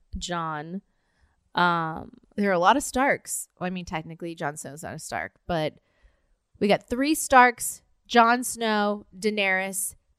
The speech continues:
Speaker 2: Tyrion.
Speaker 1: And we've said, we basically have said goodbye to, like, Sam and, like, the Wildling dudes. They all went away.
Speaker 2: I think they're gonna come back.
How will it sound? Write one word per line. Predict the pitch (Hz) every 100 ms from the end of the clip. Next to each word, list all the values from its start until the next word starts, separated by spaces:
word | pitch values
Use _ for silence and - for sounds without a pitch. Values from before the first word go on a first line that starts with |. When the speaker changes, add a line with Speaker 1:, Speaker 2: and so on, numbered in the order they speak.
| _
Speaker 2:
Tyrion. | - 233 202 180 180 175
Speaker 1:
And | 262
we've | 294 285
said, | 349 359 247
we | 311
basically | 285 302 349 277
have | 233
said | - 214 196 175
goodbye | 196 175 165 160
to, | 170 180
like, | 143 123 _ _ _ _ _ -
Sam | - - 180 180 175 170 170 -
and, | 170 170
like, | 160 160
the | 165
Wildling | 160 156 156 160 160 156
dudes. | 160 160 160 156
They | 160 160
all | 160
went | 156 156
away. | 156 156 156 156
Speaker 2:
I | 208 226 277
think | 330 302
they're | 262 247
gonna | 240 220
come | 214 202
back. | 190 160 - - -